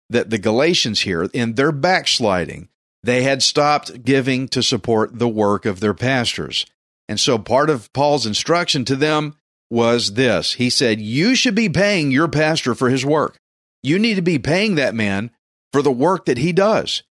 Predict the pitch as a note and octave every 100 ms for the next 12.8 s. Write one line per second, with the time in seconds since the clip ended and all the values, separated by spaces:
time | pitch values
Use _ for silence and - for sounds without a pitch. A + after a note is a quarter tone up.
0 | _ _ _ - B2+ - D#3 C3+ F3 D#3
1 | E3+ G#3+ G#3 D#3+ C3+ B2+ B2 A2 A#2+ G#2+
2 | G2+ - C#3+ - G#2 - D3 E3+ F#3 D#3+
3 | C#3+ A#2+ F2 C#3+ A3 D3+ D3 D3+ - G#2
4 | - _ - A#2+ - E3 G3 D#3 A2+ F2+
5 | A2 D#3+ A3+ D#3 C3 A#2+ - C3 G2+ F#2+
6 | B2 D3+ F#3 - G2 F#2 A#2 G3 A3 A#2+
7 | - - _ _ _ _ _ - D#3+ F#3
8 | F#3+ F#3+ - D#3+ D#3+ C#3+ G#2 - - C3
9 | D#3 C#3+ A2 F#2 E2 B2 A#3 F#3 G#2+ D#2+
10 | B2 F3 G#3 G3+ F#3 - _ _ _ _
11 | - C3+ A2+ D3 D#3+ C#3 A#2 - - D#3
12 | E3 C#3 A2+ F#2 A#2 D3+ F3 -